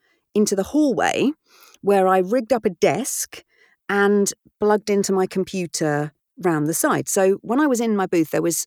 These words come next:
no computer in there. There was no way to actually, eh, see any copy unless I held it in my hand. So I had a little clippy light. There was, there was a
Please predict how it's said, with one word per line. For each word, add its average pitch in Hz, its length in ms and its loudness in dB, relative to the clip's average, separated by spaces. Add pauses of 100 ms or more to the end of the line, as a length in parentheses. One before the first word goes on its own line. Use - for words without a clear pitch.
(180)
no 220 160 2
computer 175 460 -6
in 135 120 -2
there. 139 180 -2
There 147 140 -2
was 147 280 0 (240)
no 185 180 2
way 175 220 2
to 156 180 -6
actually, 147 580 -4 (840)
eh, 131 140 -14
see 180 640 0
any 170 320 0
copy 160 360 -2
unless 156 300 0
I 156 60 0
held 170 280 0
it - 60 -4
in 156 120 0
my 156 100 0
hand. 156 640 -4 (160)
So 175 160 2
I 170 40 4
had 156 120 -4
a 165 40 -4
little 247 240 -2
clippy 214 400 -4
light. 139 500 -4 (360)
There 175 100 -2
was, 190 220 2 (100)
there 175 140 -2
was 170 160 -2
a 156 60 -6